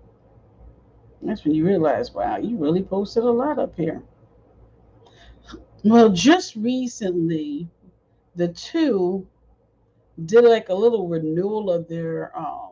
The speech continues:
wedding. I think they did a renewal of their wedding recently, right? And it was beautiful.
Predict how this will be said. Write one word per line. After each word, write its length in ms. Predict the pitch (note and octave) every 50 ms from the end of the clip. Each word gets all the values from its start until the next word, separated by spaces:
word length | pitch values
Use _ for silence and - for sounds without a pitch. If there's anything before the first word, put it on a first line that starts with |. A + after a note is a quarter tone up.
| - _ D#3
wedding. 520 | D#3 D#3+ E3+ F#3 F#3+ A3+ A#3+ B3 C4 C4+ - _ _ _ _ _ _ _ - - _ _ _ _ - - _ _ _ _ _ _ _ _ _ _ _ - - _ _ _ - - - _ _ _ _ _ - _ - - _ _ _ _ _ _ - - _ _ _ _ _ -
I 40 | F#3+
think 220 | - E4+ E4+ E4
they 100 | C4+ A#3
did 240 | F#3+ E3+ A#3+ C4+ C4+
a 60 | B3
renewal 580 | A3 G3+ F3+ F3 F3 F#3 A3+ D4+ E4 C#4 G#3+ F3+
of 120 | F3 E3
their 160 | E3 D#3+ D#3
wedding 520 | D#3 D#3 F3 A#3 C4+ C4 B3 G#3 D#3+ D#3 D#3+
recently, 840 | F#3 A#3+ D4 D#4+ D#4+ D4+ - - G#3+ F3+ C#3+ D#3+ E3+ - - - -
right? 400 | - - F#3 G3+ A#3+ C#4 - - _ _ _ _ _ _ _ _ _ _ _ _ _ _ _ _ _ _ _ _ _ _ _ _ _ _ _ _ _ _ _ _ _ _ _ _ _ _ _ _ _ _ _ _ -
And 320 | A#3 A#3 A#3 A3+ A3+ G#3+ -
it 120 | A#3+ C#4
was 160 | D4 C#4+ B3
beautiful. 960 | G#3+ F3+ G#3+ B3+ E4 G4+ A4 G#4 G4 - - - F#3+ D#3+ C#3 B2 - - -